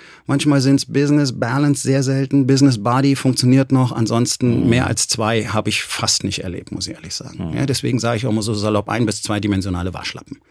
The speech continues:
Speaker 1: Weil eben alle auf diese Rettung warten, auf diesen
Speaker 2: <laughs>
Speaker 1: Moment,
Speaker 2: Ja.
Speaker 1: auf diesen Hack, auf diesen
Speaker 2: Ja, ja.
Speaker 1: Trick.
Speaker 2: Ja, ja.
Speaker 1: So, das heißt, du kriegst von mir von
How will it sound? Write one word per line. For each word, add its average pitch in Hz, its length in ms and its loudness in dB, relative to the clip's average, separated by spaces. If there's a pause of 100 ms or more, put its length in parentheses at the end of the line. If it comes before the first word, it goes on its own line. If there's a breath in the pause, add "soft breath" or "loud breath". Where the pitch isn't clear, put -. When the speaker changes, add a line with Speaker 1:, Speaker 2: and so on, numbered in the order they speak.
(360 loud breath)
Speaker 1:
Weil 110 140 -4
eben 127 180 0
alle 139 160 2
auf 135 120 0
diese 131 260 4
Rettung 131 340 0
warten, 98 280 -10
auf - 100 -8
diesen 131 220 -2
Speaker 2:
<laughs> - 20 2
Speaker 1:
Moment, 131 320 4
Speaker 2:
Ja. - 60 0
Speaker 1:
auf - 80 -4
diesen 123 280 -4
Hack, 127 240 -2
auf 107 140 -10
diesen 107 200 -2
Speaker 2:
Ja, 107 60 -2
ja. 104 80 -2
Speaker 1:
Trick. - 280 -6 (100)
Speaker 2:
Ja, 95 160 -10
ja. 98 80 -12
Speaker 1:
So, 110 140 0
das 113 120 0
heißt, 139 180 0
du 131 40 0
kriegst - 340 -2
von 139 220 2
mir 147 240 4
von 131 360 -2